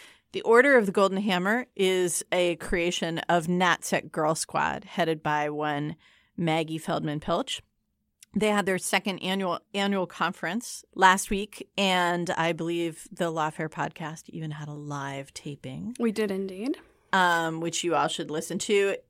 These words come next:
Speaker 1: NatSec Girl Squad is an amazing membership organization for women who are, um, entering into and moving up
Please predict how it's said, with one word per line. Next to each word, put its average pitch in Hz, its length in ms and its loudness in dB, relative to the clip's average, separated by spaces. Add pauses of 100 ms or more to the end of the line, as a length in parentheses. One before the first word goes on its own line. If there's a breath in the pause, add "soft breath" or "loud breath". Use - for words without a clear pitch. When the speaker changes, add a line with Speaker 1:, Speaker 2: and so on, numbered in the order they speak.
Speaker 1:
NatSec 240 580 4
Girl 202 180 6
Squad 185 300 4
is 170 140 0
an 175 100 0
amazing 190 1040 2 (800 soft breath)
membership 226 560 4
organization 180 960 -2
for 175 640 0
women 185 600 -2 (160)
who 185 280 -2
are, 170 520 2
um, 160 440 -2 (540 loud breath)
entering 214 420 4
into 190 400 2
and 175 220 2
moving 196 320 4
up 175 200 2